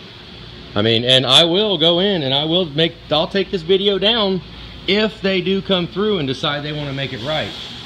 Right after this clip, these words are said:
And I mean, by making it right, honestly, the best thing they could do is refund every bit of the money that he spent at your shop minus the studs. Make him buy the studs.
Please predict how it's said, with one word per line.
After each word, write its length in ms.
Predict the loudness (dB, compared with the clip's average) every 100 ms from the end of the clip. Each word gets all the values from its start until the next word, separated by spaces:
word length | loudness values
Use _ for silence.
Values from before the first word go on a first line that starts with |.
| -12 -12 -10 -8 -8 -8 -14 -6 0
And 180 | 2
I 80 | 2
mean, 240 | 2 2 2
by 180 | 2 4
making 400 | 2 2 2 2
it 100 | 2
right, 340 | 2 2 2 0
honestly, 500 | 0 0 -2 -2 -2 -8 -18 -6 -2
the 80 |
best 300 | 2 2 2
thing 200 | 0 0
they 140 | 0 0
could 180 | 0 2
do 240 | 2 2
is 240 | -2 -2
refund 520 | 0 0 0 0 0 0
every 400 | 0 2 0 0
bit 340 | 0 0 0
of 100 | -2
the 80 | 0
money 380 | 0 0 0 -2
that 160 | -4
he 240 | -2 -2 -2
spent 460 | -4 -2 -2 -2
at 160 | -4 -2
your 280 | 0 0 0
shop 380 | 2 2 2 -4 -16 -18 -16 -10
minus 440 | -4 0 0 -2 -10
the 120 | -12
studs. 480 | -6 -6 -6 -10 -16 -16 -16 -16 -10 -4
Make 160 | -2
him 120 | 0
buy 160 | 2 2
the 80 | 0
studs. 420 | -2 -2 -2